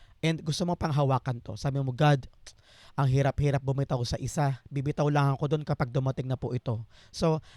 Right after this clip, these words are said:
meron kang, ah, hinihintay na good development about something,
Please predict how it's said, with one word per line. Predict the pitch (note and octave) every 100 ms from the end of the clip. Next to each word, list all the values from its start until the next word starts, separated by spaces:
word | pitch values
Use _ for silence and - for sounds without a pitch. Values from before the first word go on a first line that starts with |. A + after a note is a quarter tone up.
| -
meron | D#3+ E3 F3+
kang, | F3+ E3+ D#3+ E3+ - - - _
ah, | - D3 C#3+
hinihintay | D3 D3+ C#3+ D3+ D3
na | C#3
good | C3 D#3 A#2+
development | D3 A2+ C3+ B2+ - C#3 B2+ -
about | C3+ A#2 C3 -
something, | C3+ A#2+ - C#3+